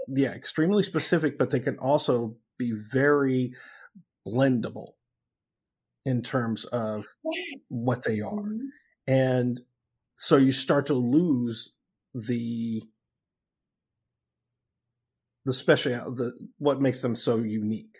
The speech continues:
Speaker 1: the uniqueness of them all. So when we look at, for instance, crime fiction, because our next guest, uh, this week is Miss Wendy, uh, Sand Eckel, and she wrote a book called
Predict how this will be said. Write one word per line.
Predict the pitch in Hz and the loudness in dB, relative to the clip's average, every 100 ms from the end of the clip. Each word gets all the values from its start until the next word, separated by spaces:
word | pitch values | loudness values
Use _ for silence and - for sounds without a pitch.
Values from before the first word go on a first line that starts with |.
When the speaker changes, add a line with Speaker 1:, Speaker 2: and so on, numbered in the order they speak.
| - | 0
Speaker 1:
the | 139 | 2
uniqueness | 127 120 - 135 143 110 95 95 | 2 0 -2 -2 -2 -4 -10 -6
of | 110 104 | -6 -8
them | 92 | -12
all. | - - - _ - - - - - | -14 -18 -20 _ -20 -20 -20 -18 -4
So | - 147 135 131 127 | 4 6 6 4 0
when | 117 139 175 | -2 0 2
we | 180 135 | 2 2
look | 127 123 117 - | 2 2 0 -6
at, | 117 113 107 101 - - | -4 -4 -4 -8 -12 -6
for | 139 | -2
instance, | 127 117 - 113 113 | 0 -2 -4 -4 -6
crime | - - 113 | -10 -6 -4
fiction, | 110 110 104 110 | -2 -4 -4 -8
because | 117 113 110 110 | -6 -6 -4 -4
our | 117 113 | -4 -2
next | 123 120 - | -2 -2 -4
guest, | 120 113 - - - 185 - - - | -6 -6 -10 -16 -20 -18 -20 -10 -2
uh, | 117 113 113 - | 0 0 -6 -10
this | 120 139 160 | 2 4 4
week | 113 110 107 - | 0 -2 -2 -6
is | 120 113 110 110 107 - | -4 -2 -2 -2 -4 -8
Miss | - 113 113 127 - | -6 -2 -2 -2 -6
Wendy, | 113 120 127 117 107 - | -4 0 0 0 -6 -10
uh, | 117 101 - - - | -10 -8 -10 -14 -8
Sand | - 123 110 - | -2 0 -2 -2
Eckel, | 180 202 107 107 - - - - | -4 -2 -2 -4 -8 -18 -20 -8
and | 120 113 113 110 | -2 0 0 -2
she | - 139 | -2 2
wrote | 135 131 120 | 6 8 8
a | 117 123 | 4 0
book | 113 107 - - | -4 -4 -8 -12
called | - 104 104 | -8 -6 -6